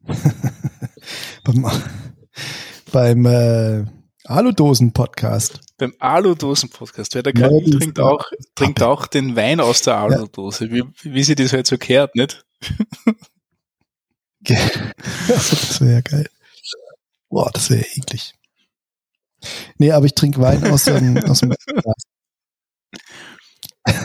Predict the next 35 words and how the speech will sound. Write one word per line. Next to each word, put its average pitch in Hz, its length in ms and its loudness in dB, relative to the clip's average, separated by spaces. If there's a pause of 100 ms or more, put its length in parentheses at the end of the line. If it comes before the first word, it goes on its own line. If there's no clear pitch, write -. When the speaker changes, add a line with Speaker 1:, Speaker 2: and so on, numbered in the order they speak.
Speaker 2:
Ja. 123 140 0 (440)
Ja, 113 160 0
das 110 180 0
ist 113 120 -2
okay. 101 320 -12 (1400)
Das 104 120 -20
Speaker 1:
Ja, 127 100 4
Speaker 2:
ist 165 60 0
Speaker 1:
das 147 140 2
ist 143 60 0
Speaker 2:
total - 100 0
Speaker 1:
halt 123 120 -4
so 135 100 2
Speaker 2:
okay. 127 180 2
Das - 160 -16
mache 127 180 -6
ich 120 60 -2
Speaker 1:
der 98 80 -6
Speaker 2:
auch 120 60 0
immer 120 140 -2
so. 147 120 0
Speaker 1:
französische, 160 640 2
der 139 140 4
französische 143 640 2
Weinbauer 135 720 0 (480)
mäßig, 120 480 -6
weißt 127 200 -4
du? 208 160 -2
Speaker 2:
<laughs> - 1000 -20
Speaker 1:
Die 143 60 -20
trinken 143 380 0
das 143 160 2
aus 139 140 2
dem 139 80 2
Glas, 139 400 0